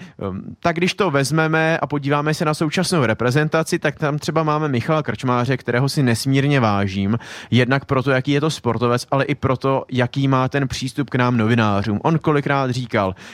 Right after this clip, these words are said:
„Já, když umím přijít, když vyhrávám, když se mi daří,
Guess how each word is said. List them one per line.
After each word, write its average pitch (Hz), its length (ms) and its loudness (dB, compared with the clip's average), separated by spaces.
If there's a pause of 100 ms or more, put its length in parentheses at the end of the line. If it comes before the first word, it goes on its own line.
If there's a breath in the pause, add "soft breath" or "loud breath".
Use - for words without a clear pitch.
„Já, 151 460 2
když 156 400 -4
umím 196 360 2
přijít, 180 320 0
když 165 400 0 (100)
vyhrávám, 165 680 2
když 123 180 -2
se 170 120 -2
mi 156 100 0
daří, 143 360 0